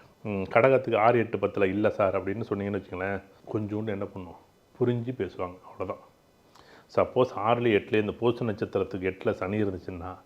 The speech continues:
கடக லக்கணத்து எட்டுல சனி, கும்பத்துல சனி இருந்துச்சுன்னாலோ, இல்ல தனுசோட வீட்டுல, ஆ, இது சனி பகவான் இருந்தாலா,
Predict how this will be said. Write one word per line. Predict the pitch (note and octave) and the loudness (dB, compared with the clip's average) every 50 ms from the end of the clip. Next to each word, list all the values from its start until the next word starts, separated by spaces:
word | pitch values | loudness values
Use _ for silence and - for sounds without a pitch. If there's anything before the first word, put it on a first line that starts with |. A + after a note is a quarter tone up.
| _ - - - _ _ | _ -20 -20 -20 _ _
கடக | - G2+ A2+ A2 A#2+ | 0 2 2 4 4
லக்கணத்து | A2+ G2 - G#2 F#2 F2 F2+ F2+ - | 2 0 0 -4 -8 -4 -4 -4 -2
எட்டுல | - A2+ | -2 -2
சனி, | - - G2 F#2 G2+ G2+ | -2 0 0 -2 -2 -4
கும்பத்துல | G2 - A2+ G#2+ A2 A2+ A2 A2 G2 | -4 -4 -4 0 0 0 2 2 -4
சனி | F#2+ - F#2+ G2 G2+ G#2 | -4 -4 -4 -2 -2 -2
இருந்துச்சுன்னாலோ, | F#2+ F#2 F#2 F2+ - G2 F#2 F2+ F2 F2 F2 F#2 - - - - - - _ | -2 -4 -8 -10 -10 -10 -10 -8 -8 -6 -8 -8 -10 -12 -18 -20 -20 -20 _
இல்ல | - G2 G2 F#2+ | -4 0 0 0
தனுசோட | - - G2 A2 B2+ - - B2+ A2 G2 | 2 2 0 0 0 2 2 2 2 2
வீட்டுல, | G2 F#2+ G2 - G2 G#2 A#2 B2 A#2+ - - - - - G#2 | 0 -2 -4 -2 2 2 2 2 0 -6 -20 -20 -20 -14 -10
ஆ, | F#2+ F#2 G2 A#2+ C#3 - - _ _ - - - - _ - | -8 -6 -6 -6 -8 -10 -14 _ _ -20 -20 -20 -20 _ -4
இது | G#2 G2+ F#2+ | 0 0 0
சனி | - - G#2 A2+ A#2 | 2 2 2 2 2
பகவான் | A2+ A2 G#2 G2 F#2 F2+ | 0 0 -2 0 -2 -2
இருந்தாலா, | F2+ F#2 F2+ F2+ E2+ E2+ E2+ F2+ | -4 -2 -2 -2 -2 -2 -2 -6